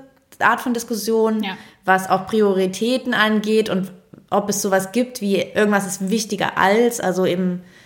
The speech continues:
Speaker 1: wie soll man sowas ranken, wie schätzt man sowas ein, was ist jetzt das Wichtigste? Ist es eben
Speaker 2: Hm.
Speaker 1: eine Relevanz und eine Sichtbarkeit zu schaffen oder ist es... Ähm, dass eben es trotzdem viele negative Sachen gibt. Was, wie sollte man entscheiden,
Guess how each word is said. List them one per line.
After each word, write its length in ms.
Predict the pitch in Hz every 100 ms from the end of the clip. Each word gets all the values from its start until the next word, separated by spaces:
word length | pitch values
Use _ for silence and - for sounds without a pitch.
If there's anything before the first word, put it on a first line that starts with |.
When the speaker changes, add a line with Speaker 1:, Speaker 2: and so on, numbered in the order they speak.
| - _ _
Speaker 1:
wie 460 | 190 190 220 226 226
soll 200 | 190 202
man 140 | 208
sowas 260 | 196 202 202
ranken, 400 | 202 202 196 190
wie 60 | 185
schätzt 220 | 190 190
man 120 | 196
sowas 220 | 185 185
ein, 280 | - 185 190
was 160 | 180 185
ist 120 | 185
jetzt 100 | 190
das 140 | 190 208
Wichtigste? 420 | 202 196 190 180
Ist 220 | 180 180
es 140 | 185 208
eben 380 | 190 180 175 - _ 233
Speaker 2:
Hm. 220 | 220 208
Speaker 1:
eine 140 | 202
Relevanz 680 | 196 196 190 196 208 214 202
und 220 | 185 185
eine 140 | 190 180
Sichtbarkeit 560 | 220 214 202 202 196
zu 80 | 196
schaffen 440 | 196 196 190 196 190
oder 320 | 202 196 180
ist 160 | 180
es... 460 | 190 190 185 - -
Ähm, 400 | 185 180 180 180 - - _ _ _ _ 190
dass 180 | 185 -
eben 260 | 185 185
es 80 | 180
trotzdem 280 | - 196 196
viele 200 | 202 202
negative 460 | 202 196 190 185 180
Sachen 260 | 180 190
gibt. 360 | 180 180 180 - _ _
Was, 380 | 180 185 - 190
wie 240 | 190 196 190
sollte 240 | 196 190
man 140 | 185 185
entscheiden, 480 | 180 190 185 180